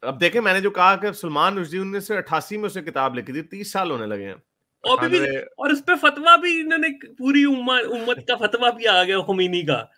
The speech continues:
Speaker 1: हाँ, इजमा है इसके ऊपर।
Speaker 2: हाँ।
Speaker 1: कोई हर किसी का फतवा, कुछ भी। और अब वो मरेगा, जब भी मौत मरेगा, कैंसर से मरता है, जिस तरह मर्जी मरता है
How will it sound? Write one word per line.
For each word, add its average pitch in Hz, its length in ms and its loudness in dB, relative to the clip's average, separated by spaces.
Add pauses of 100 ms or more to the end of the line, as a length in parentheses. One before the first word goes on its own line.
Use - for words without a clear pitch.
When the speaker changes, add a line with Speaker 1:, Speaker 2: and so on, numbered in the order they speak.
(280)
Speaker 1:
हाँ, 143 340 -2
इजमा 165 400 6
है 233 60 6
इसके 156 180 -4
ऊपर। 110 220 -6
Speaker 2:
हाँ। 165 320 0
Speaker 1:
कोई 156 80 4
हर 277 240 4
किसी 254 320 -8
का 262 140 2
फतवा, 139 340 -4
कुछ - 340 -16
भी। 202 80 -8
और 220 180 0
अब 214 220 6
वो 269 60 -2
मरेगा, 233 440 4
जब 175 180 0
भी 311 80 -4
मौत 202 240 -2
मरेगा, 131 280 -2
कैंसर 175 560 -6
से 180 80 -4
मरता 143 380 -4
है, 233 140 -6
जिस 196 180 -12
तरह 196 100 -6
मर्जी 170 260 -4
मरता 113 320 -6
है 131 60 -10